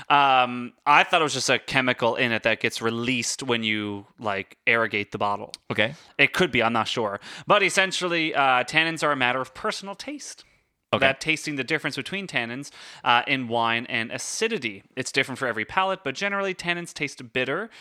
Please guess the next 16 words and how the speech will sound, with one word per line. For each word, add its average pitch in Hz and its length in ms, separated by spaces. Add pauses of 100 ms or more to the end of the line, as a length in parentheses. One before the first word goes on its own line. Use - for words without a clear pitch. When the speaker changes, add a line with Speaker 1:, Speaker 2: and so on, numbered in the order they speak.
(300)
Speaker 1:
uh, 117 200
and 131 140
it 117 140
gives 143 260
your 170 80
mouth 135 220
a 131 100
dry 117 460
feeling. 127 460
And 117 100
after 113 160
drinking 120 340
wine 139 240
that's 123 160
very 110 220
tannic, - 680